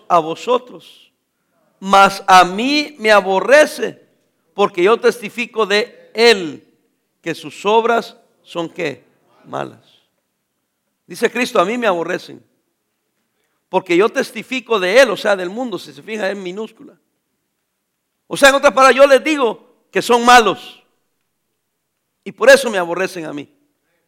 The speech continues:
Hermano, este mundo odia la palabra de Dios, porque este libro les dice, "Están mal".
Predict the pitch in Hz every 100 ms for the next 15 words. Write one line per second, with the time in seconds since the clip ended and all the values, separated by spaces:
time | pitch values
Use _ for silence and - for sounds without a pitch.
0 | _ _ _ _ _ _ _ 233 233 311
1 | 294 - 240 233 294 277 294 269 233 262
2 | 277 247 220 - - _ _ 175 170 175
3 | 208 240 254 254 254 196 156 - _ _
4 | _ _ _ _ _ _ _ _ _ _
5 | _ _ _ _ 147 202 196 202 226 202
6 | 180 208 196 - 185 175 165 208 -